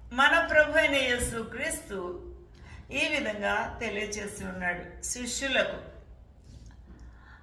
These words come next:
ఆయన అనేకమైన సంగతులు, పరలోక మర్మాలు, రాబోయే సంగతులు,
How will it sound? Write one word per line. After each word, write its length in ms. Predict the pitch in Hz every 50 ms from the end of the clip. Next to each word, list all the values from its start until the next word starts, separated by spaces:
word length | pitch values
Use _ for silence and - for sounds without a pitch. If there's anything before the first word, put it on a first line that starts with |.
| - -
ఆయన 260 | 247 269 302 320 320 302
అనేకమైన 1120 | 262 226 214 208 202 202 202 208 226 262 285 285 285 320 311 294 285 262 247 240 226 226 226 -
సంగతులు, 680 | 240 220 214 220 226 220 220 220 196 185 175 175 - - - - - - - -
పరలోక 460 | 214 214 214 214 226 247 269 - -
మర్మాలు, 600 | 262 214 208 208 202 202 208 220 220 220 226 247 269 - - - - - 208
రాబోయే 800 | 208 214 220 226 226 262 277 277 277 269 233 196 185 180 - -
సంగతులు, 500 | 208 190 190 202 220 214 240 240 247 262